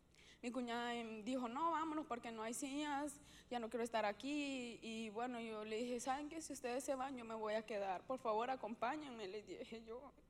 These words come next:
porque yo los invito mucho a ellos, pero no aceptan mis invitaciones.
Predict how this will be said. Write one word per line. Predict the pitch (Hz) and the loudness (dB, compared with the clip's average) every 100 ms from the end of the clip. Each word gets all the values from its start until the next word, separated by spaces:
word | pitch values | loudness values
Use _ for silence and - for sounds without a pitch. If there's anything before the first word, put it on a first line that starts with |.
| - | -10
porque | 294 - 214 185 214 247 - - - | -10 -4 -2 0 -2 -4 -8 -6 -6
yo | 233 226 247 294 - 247 | 0 2 4 2 0 2
los | 269 - | 2 2
invito | 269 269 254 285 | 0 -2 0 0
mucho | 285 370 403 | 0 0 2
a | 294 | 2
ellos, | - - 269 302 - | 2 2 2 0 2
pero | 233 240 226 | 4 4 2
no | 226 254 254 247 254 | -2 -6 -2 4 6
aceptan | 285 262 285 - 277 | 4 2 0 2 0
mis | 285 285 | 2 0
invitaciones. | 269 247 - 302 294 294 370 | 0 -4 -4 -4 -4 -6 -6